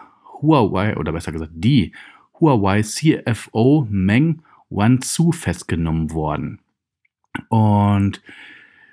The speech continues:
ja, der wird Betrug vorgeworfen,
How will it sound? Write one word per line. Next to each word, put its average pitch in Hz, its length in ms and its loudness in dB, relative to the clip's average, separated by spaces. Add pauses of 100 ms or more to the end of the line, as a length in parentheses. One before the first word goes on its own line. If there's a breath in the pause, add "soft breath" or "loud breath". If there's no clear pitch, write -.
(140 loud breath)
ja, 185 200 4 (340)
der 107 260 2
wird 104 280 -2
Betrug 101 520 -6
vorgeworfen, 180 1080 0